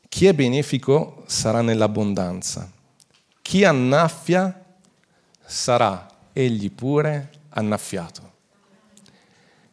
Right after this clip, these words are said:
Chi annaffia sarà egli pure annaffiato. Cosa vuol dire? Che noi siamo un canale.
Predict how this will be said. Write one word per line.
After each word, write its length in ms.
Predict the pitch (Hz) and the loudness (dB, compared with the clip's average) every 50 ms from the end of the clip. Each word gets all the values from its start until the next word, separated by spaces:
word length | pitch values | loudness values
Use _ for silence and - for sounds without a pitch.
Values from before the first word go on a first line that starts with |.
| _ _ _ | _ _ _
Chi 340 | _ - - 185 190 208 - - | _ 0 2 2 2 0 -2 -2
annaffia 1040 | - 117 123 117 117 117 117 104 95 98 - - - - 120 120 127 135 139 135 - - _ _ _ | 0 2 2 2 2 2 0 0 -2 -6 -12 -18 -6 -2 -2 -2 0 -2 -6 -8 -12 -20 _ _ _
sarà 880 | - - - - - - - 110 104 104 104 110 110 101 92 87 - _ _ _ _ _ _ _ _ _ | -8 -6 -4 -2 -2 -2 -2 -2 0 0 0 0 0 -2 -4 -8 -14 _ _ _ _ _ _ _ _ _
egli 360 | - 127 120 110 107 98 98 | -2 -2 0 0 -2 -4 -6
pure 680 | - - - 123 139 156 165 165 165 156 156 147 - _ _ _ _ _ _ _ _ _ _ _ | -6 -4 -2 0 2 2 2 0 0 -2 -4 -8 -12 _ _ _ _ _ _ _ _ _ _ _
annaffiato. 920 | 113 117 110 107 104 104 - - - - 95 90 85 82 - - - - _ _ _ _ _ _ _ | -4 -2 -2 -2 -4 -4 -6 -8 -10 -8 -8 -8 -8 -12 -16 -18 -20 -20 _ _ _ _ _ _ _
Cosa 240 | _ - 165 175 185 | _ -2 -2 -2 0
vuol 180 | 202 208 190 160 | 2 0 0 2
dire? 460 | 117 113 107 98 95 - - - - _ _ _ _ _ _ _ _ _ _ | 0 0 0 0 -2 -4 -8 -12 -20 _ _ _ _ _ _ _ _ _ _
Che 160 | - 135 127 | -2 0 0
noi 200 | 131 143 160 156 | 2 2 0 0
siamo 300 | 139 - - 123 123 120 | 0 0 0 0 0 0
un 100 | 117 113 | -2 -4
canale. 580 | - - 113 110 104 92 85 - - - - | -2 -2 -2 -2 -2 -4 -6 -8 -12 -14 -20